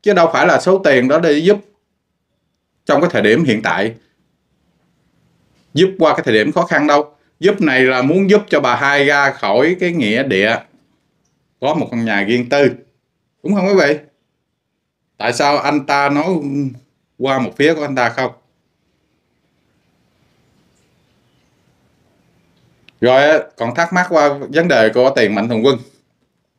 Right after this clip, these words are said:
Anh ta nói đề cập tới một cái vấn đề Nghị định chín ba. Thay vì áp dụng Nghị định chín ba đi rồi, à, khi mà nạp vô ngân hà-, à, thẻ ngân hàng rồi tới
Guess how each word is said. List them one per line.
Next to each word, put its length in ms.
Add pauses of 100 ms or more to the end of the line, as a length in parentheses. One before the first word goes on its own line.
(1000)
Anh 140
ta 200
nói 240
đề 200
cập 260
tới 240
một 140
cái 100
vấn 160
đề 320 (960)
Nghị 60
định 220
chín 200
ba. 340 (680)
Thay 140
vì 280
áp 340
dụng 180
Nghị 120
định 180
chín 200
ba 200
đi 240
rồi, 300
à, 460 (720)
khi 160
mà 120
nạp 280
vô 380 (180)
ngân 220
hà-, 100
à, 320
thẻ 220
ngân 140
hàng 240
rồi 180
tới 340